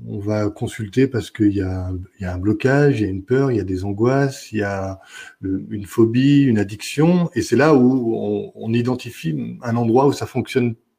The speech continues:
plus, quoi. Et donc, souvent, c'est relié à, à quelque chose qui s-, qui est, qui est inscrit dans l'histoire intérieure de la personne.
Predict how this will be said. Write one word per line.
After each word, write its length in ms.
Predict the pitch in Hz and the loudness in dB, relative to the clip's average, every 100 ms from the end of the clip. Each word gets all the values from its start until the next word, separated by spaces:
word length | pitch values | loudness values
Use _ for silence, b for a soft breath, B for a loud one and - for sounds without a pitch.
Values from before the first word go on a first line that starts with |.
| _ _ _ | _ _ _
plus, 260 | - 131 | -2 -2
quoi. 340 | - 101 87 _ B B B B B B B _ | -2 -6 -8 _ B B B B B B B _
Et 400 | 139 135 123 117 | 6 8 8 6
donc, 420 | 117 123 151 - - _ | 0 0 0 -2 -14 _
souvent, 540 | _ - - 147 147 190 | _ -10 -4 0 2 2
c'est 160 | - | 2
relié 580 | 135 123 120 156 180 175 175 | 4 4 6 6 6 6 0
à, 300 | 127 120 113 110 110 113 - | -6 -4 -4 -6 -8 -12 -16
à 80 | 117 | -10
quelque 260 | 120 117 120 | -6 -6 -6
chose 220 | 160 170 | -4 -6
qui 120 | - | -6
s-, 200 | 113 - 131 123 113 | -16 -16 -16 -16 -14
qui 200 | - 110 | -6 -6
est, 100 | 113 | -6
qui 100 | - | -6
est 120 | 117 | -4
inscrit 420 | 131 - - 175 | -4 -4 -2 -2
dans 140 | 147 123 | 0 -2
l'histoire 640 | 120 113 - 139 135 117 | -4 -8 -2 -2 0 -6
intérieure 540 | - 123 131 120 139 143 | -6 -6 -4 0 0 0
de 60 | |
la 80 | 127 | -2
personne. 520 | 117 120 - 113 104 | -4 -10 -8 -10 -10